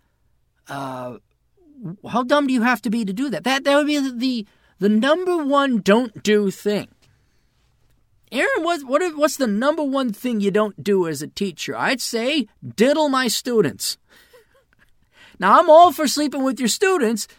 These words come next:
if they're in college and they're ex-students. I did that. That was great. I fully advocate, as a college teacher, that after your kids graduate, your students,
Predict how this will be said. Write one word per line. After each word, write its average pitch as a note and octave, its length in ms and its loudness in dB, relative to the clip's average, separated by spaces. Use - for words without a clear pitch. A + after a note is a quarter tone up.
if G3 200 -2
they're G#3 180 -2
in G3+ 120 0
college A#3+ 540 2
and A3 180 -2
they're B3 160 -2
ex-students. B3+ 680 0
I A#3+ 180 2
did A3+ 320 -4
that. A2+ 240 -6
That B3+ 160 2
was C#4 180 0
great. B3 340 0
I B3 200 6
fully D4 340 -4
advocate, F3 640 -4
as D3 220 0
a D3+ 60 -10
college G#3+ 420 -2
teacher, C3 420 -8
that E3 280 -2
after A#3+ 340 2
your A#3 240 -2
kids G3+ 320 0
graduate, F#3 800 -2
your G2 120 -16
students, C#3+ 720 -2